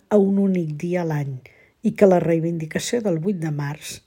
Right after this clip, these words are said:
hauria de ser els tres-cents seixanta-cinc dies i de manera permanent.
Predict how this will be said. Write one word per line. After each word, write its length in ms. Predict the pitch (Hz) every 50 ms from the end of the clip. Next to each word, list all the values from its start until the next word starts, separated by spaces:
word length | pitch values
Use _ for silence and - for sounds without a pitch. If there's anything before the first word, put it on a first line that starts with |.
| _ -
hauria 320 | 196 190 196 208 214 214 196 190
de 80 | 185 -
ser 220 | - - 220 226
els 160 | 220 - - -
tres-cents 460 | 196 185 - - 226 220 214 - -
seixanta-cinc 720 | 185 - - 196 175 165 - 175 160 - - 180 165 165 156
dies 380 | 170 185 202 214 220 214 - _ - - - - _ _ _ -
i 80 | 202
de 140 | 180 196 185
manera 320 | 180 180 170 175 175 170 170 156 - 160
permanent. 560 | 160 156 156 156 151 147 135 131 127 123